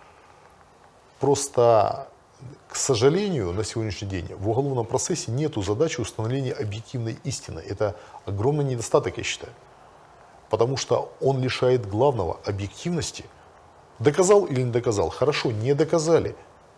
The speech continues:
А кто конкретно убил конкретного гражданина?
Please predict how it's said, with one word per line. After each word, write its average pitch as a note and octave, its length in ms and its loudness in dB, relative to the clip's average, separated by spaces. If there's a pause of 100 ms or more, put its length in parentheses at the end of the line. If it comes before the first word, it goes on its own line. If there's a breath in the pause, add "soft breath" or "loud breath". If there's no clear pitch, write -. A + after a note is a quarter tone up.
(640)
А - 80 -4
кто - 180 -4
конкретно D#3+ 680 -4
убил C#3 240 -2
конкретного B2 520 0
гражданина? G2+ 540 -4